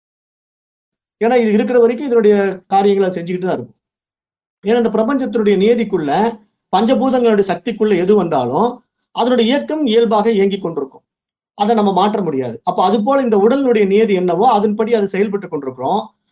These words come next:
ஆனா இந்த உடலும் மனமும் வந்ததனுடைய நோக்கம் நமக்கு நிறைவேறிவிட்டால் இந்த உடலும் மனமும் உண்மை அல்ல அப்படிங்கிற புரிதல் வந்து ஞானிக்கு தெரியும், அஞ்ஞானிக்கு தெரியாது. இதைத்தான்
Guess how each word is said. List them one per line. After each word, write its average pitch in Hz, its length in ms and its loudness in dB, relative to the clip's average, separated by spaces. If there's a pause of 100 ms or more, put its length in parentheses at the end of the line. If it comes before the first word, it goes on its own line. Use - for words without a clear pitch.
(100)
ஆனா 277 220 0
இந்த 247 180 2
உடலும் 302 360 2
மனமும் 262 420 4
வந்ததனுடைய 226 520 2
நோக்கம் 262 460 0
நமக்கு 208 280 0
நிறைவேறிவிட்டால் 220 920 2
இந்த 208 180 0
உடலும் 233 340 2
மனமும் 196 380 0
உண்மை 240 340 0
அல்ல 190 200 0
அப்படிங்கிற 175 380 -4
புரிதல் 220 380 -2
வந்து 190 200 -2
ஞானிக்கு 165 400 -4
தெரியும், 139 540 -6 (180)
அஞ்ஞானிக்கு 190 440 0
தெரியாது. 143 480 -6 (1600)
இதைத்தான் 190 800 0